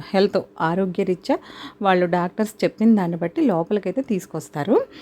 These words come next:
ఇంకా ఈ గేమ్ జరుగుతుంది కదా బీబీపేట, దీనిలో గేమ్లో అయితే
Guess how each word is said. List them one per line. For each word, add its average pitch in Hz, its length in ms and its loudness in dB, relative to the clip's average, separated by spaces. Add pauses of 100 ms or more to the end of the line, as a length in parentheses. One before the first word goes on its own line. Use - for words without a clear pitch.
(260)
ఇంకా 254 420 2
ఈ 226 160 2
గేమ్ 220 340 6
జరుగుతుంది 208 440 0
కదా 170 280 -2 (220)
బీబీపేట, 180 540 -4 (160)
దీనిలో 190 340 2
గేమ్లో 175 420 0
అయితే 175 400 0